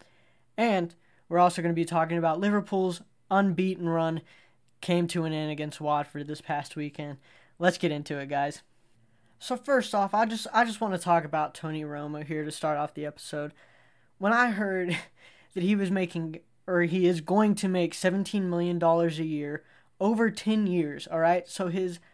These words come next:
actual contract, as reported on March second via Twitter from Pro Football Talk. So it's gonna be a hundred and eighty million dollars over ten years, seventeen every year. That's absurd,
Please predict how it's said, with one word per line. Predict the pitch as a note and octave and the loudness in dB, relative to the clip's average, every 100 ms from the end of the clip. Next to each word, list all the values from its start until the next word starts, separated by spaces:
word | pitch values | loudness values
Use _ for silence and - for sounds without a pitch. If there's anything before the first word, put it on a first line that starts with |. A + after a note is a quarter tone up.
| _ _ _ - | _ _ _ 4
actual | G3+ A3+ - B3+ A#3+ | 6 6 0 -4 -4
contract, | A3+ G3+ F#3 F3+ - D3 D3+ - - - | -2 0 0 0 -2 0 0 -6 -20 -6
as | E3 E3+ | 0 0
reported | F3+ E3+ E3+ E3 E3 | 0 -4 -2 0 0
on | D#3+ D#3 | -2 -2
March | D3+ D3 | -2 -4
second | - D#3 D#3+ D3+ _ _ _ | -4 -4 -4 -10 _ _ _
via | G#3 E3+ | 0 0
Twitter | E3+ E3 D#3 D#3 - - | 0 -4 -4 -6 -10 -16
from | - E3 D#3 | -4 -4 -2
Pro | E3 | -4
Football | D#3 D3 E3 D#3 | -4 -6 -4 -6
Talk. | D#3 D#3 D3 - - - _ | 0 0 -2 -8 -20 -20 _
So | - G3+ F#3 F#3 _ _ - | -2 2 2 0 _ _ -8
it's | G3+ | -4
gonna | - B3 | 0 0
be | G#3+ | 0
a | G3 | -2
hundred | E3+ A#3 B3+ A#3 | 0 0 2 0
and | F3+ | 0
eighty | F#3 G#3 G#3 | 2 2 2
million | E3+ F#3 F3+ | 2 0 0
dollars | E3 D#3+ D#3 C#3+ - - | 2 2 2 -4 -10 -2
over | E3 D3+ | 0 0
ten | C#3+ D#3 | -4 -6
years, | C#3+ - - - _ _ _ _ | -6 -12 -18 -20 _ _ _ _
seventeen | - - E3 D#3+ E3+ D3+ D3 - _ _ - | -6 0 0 0 -4 -4 -6 -12 _ _ -6
every | D3+ C#3 | -6 -4
year. | A2+ A#2 - _ _ _ _ | -10 -14 -18 _ _ _ _
That's | E3+ E3+ A3 C4+ | -6 6 6 6
absurd, | F#3 E3 - D#3 C3+ - | -2 -4 -6 -4 -4 -6